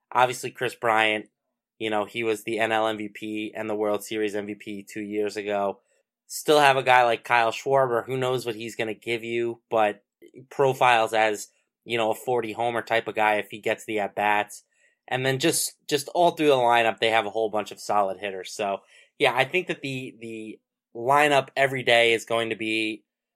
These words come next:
super impressive. They also have, you know, a, a, an elite manager in Joe Maddon who is going to get the guys in the correct spots. He's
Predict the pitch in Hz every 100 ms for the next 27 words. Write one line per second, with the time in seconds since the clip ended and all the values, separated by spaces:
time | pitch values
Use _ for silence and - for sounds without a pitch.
0 | _ - 170 135 127 110 120 113 - 110
1 | 110 117 127 131 117 117 113 107 - 113
2 | 110 110 107 - 113 - 127 123 120 139
3 | 117 117 113 117 110 113 110 107 117 107
4 | 104 104 104 104 101 107 101 98 _ _
5 | _ 113 107 104 117 117 113 - 113 101
6 | 120 - 110 110 110 104 - 113 113 110
7 | - 107 104 - 107 104 104 - 120 113
8 | -